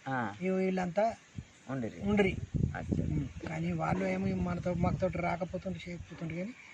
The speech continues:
Speaker 2: ఇక వాళ్ళ, మ్మ్, ఇట్లా వీళ్ళు బోధ కూడా అయిన దగ్గర రాకపోతుండ్రి, చే-, ఉండకపోతుండ్రి.
Speaker 1: ఆహా.
Speaker 2: అంతే. మేమే ఎంబడి తిరుగుడు, అది ఆయన మాటలు వినుడు,
Speaker 1: మ్మ్.
Speaker 2: చేసుడు అంతా మేమే.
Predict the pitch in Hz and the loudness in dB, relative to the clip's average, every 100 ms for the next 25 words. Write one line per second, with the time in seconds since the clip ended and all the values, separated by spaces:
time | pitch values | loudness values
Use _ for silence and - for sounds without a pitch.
0 | - - - - - 185 185 175 156 151 | -20 -20 -20 -20 -14 -2 2 2 0 -4
1 | 165 160 185 190 180 165 160 147 143 - | -4 0 4 6 4 2 -2 -4 -8 -12
2 | - 175 165 151 147 165 151 139 139 - | -16 -8 -6 -6 -6 -4 -2 -4 -6 -14
3 | - - - 165 160 151 127 165 190 196 | -20 -20 -4 0 2 0 -2 0 2 2
4 | 208 202 196 202 202 202 196 180 196 190 | 4 6 4 2 2 4 4 4 0 0
5 | 202 220 233 220 180 202 196 196 165 156 | -2 0 -2 -4 -4 -2 2 2 2 -4
6 | 143 131 - 120 113 98 87 - 165 160 | -6 -10 -10 -6 -6 -8 -16 -10 -8 -8
7 | 147 - - - - 180 208 233 202 180 | -8 -14 -20 -20 -6 0 4 4 6 4
8 | 175 185 185 185 185 196 202 185 175 170 | 4 4 4 2 2 0 2 2 2 0
9 | 170 156 - - 165 160 160 165 170 170 | -2 -4 -12 -6 -2 2 2 2 2 0
10 | 170 175 175 - - - 92 165 - - | 0 -2 -6 -16 -20 -18 -14 -14 -16 -20
11 | - - - - - 165 151 160 156 147 | -20 -20 -20 -20 -10 -6 -4 -4 -4 -4
12 | 175 151 143 | -2 -2 -2